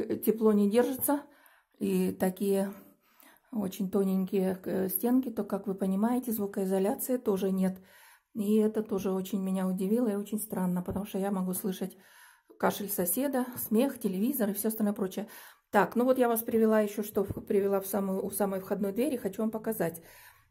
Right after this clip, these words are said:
То, что у них используется очень часто вот такой ковролин. И он используется практически прямо вот от входной двери. И по всей квартире у меня вот этот вот светлый ковролин.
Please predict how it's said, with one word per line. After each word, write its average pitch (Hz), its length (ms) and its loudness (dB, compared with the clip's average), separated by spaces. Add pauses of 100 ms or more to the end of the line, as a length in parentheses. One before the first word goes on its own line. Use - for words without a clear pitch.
То, 277 120 2
что 233 380 4
у 226 140 0
них 269 240 4
используется 247 680 2
очень 233 240 0
часто 233 460 0 (600)
вот 220 240 0
такой 220 260 0
ковролин. 202 640 4 (720)
И - 80 0
он 233 220 6
используется 220 680 2
практически 202 600 -2
прямо 214 360 2
вот 208 180 -2
от 196 140 0
входной 196 380 0
двери. 190 500 -2 (720)
И 254 360 0
по 226 180 2
всей 240 280 0
квартире 240 480 0
у 220 60 4
меня 202 300 0
вот 208 240 -4
этот 196 280 -2
вот 190 160 -4
светлый 202 340 -2
ковролин. 170 540 -2